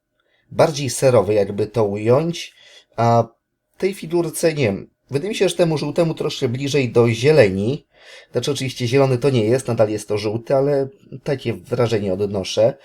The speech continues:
chociaż ja się za bardzo na kolorach nie znam. Tak czy siak, według mnie ta figurka też wygląda naprawdę rewelacyjnie.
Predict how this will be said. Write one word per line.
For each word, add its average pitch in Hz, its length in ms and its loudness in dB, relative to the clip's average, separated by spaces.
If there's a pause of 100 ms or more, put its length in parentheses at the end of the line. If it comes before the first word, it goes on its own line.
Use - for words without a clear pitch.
(280)
chociaż 170 240 -4
ja 160 80 -2
się 143 120 -6
za 127 100 4
bardzo 113 320 2
na 104 140 0
kolorach 113 440 0
nie 104 160 -2
znam. 107 420 -2 (1400)
Tak 143 140 -2
czy - 200 -8
siak, 117 260 4
według 127 260 0
mnie 120 240 0
ta 120 140 -4
figurka 120 500 0
też 110 240 0
wygląda 107 360 0
naprawdę 107 460 0
rewelacyjnie. 104 920 0